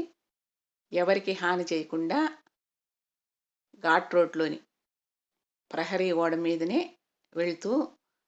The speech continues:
రోడ్డుపైకి రాకుండా ప్రయాణికులకి ఎటువంటి అపకారం చేయకుండా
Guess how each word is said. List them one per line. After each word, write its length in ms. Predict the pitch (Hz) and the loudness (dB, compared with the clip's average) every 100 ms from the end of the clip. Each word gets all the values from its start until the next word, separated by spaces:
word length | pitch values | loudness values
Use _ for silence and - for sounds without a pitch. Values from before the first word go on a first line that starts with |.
| _ - | _ -2
రోడ్డుపైకి 520 | 196 185 180 165 151 | 0 0 0 0 2
రాకుండా 480 | 147 151 156 156 190 | 2 2 -2 -2 -2
ప్రయాణికులకి 680 | - 170 170 175 156 147 156 | 0 2 2 0 -4 -4 -4
ఎటువంటి 400 | 156 160 156 151 - | -2 -4 -4 -8 -10
అపకారం 460 | 147 - 180 165 160 | -10 -4 -2 -2 -4
చేయకుండా 520 | 147 147 - 160 | -4 -4 -4 -2